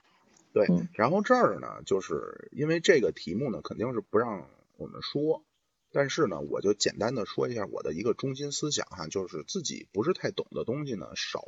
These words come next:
Speaker 1: 传，少去传，尽量也少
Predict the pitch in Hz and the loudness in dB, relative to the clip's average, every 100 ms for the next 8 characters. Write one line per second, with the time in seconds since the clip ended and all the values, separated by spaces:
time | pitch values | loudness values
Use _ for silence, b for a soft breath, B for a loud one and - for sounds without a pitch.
0 | - - 95 113 190 - - - - 113 | -12 -6 -6 -6 -8 -8 -2 -2 -2 -4
1 | - 95 92 160 - b b b b b | -2 -2 0 -4 -6 b b b b b
2 | _ - 90 90 98 180 160 139 123 165 | _ -14 -10 -8 0 2 2 2 4 4
3 | - | 2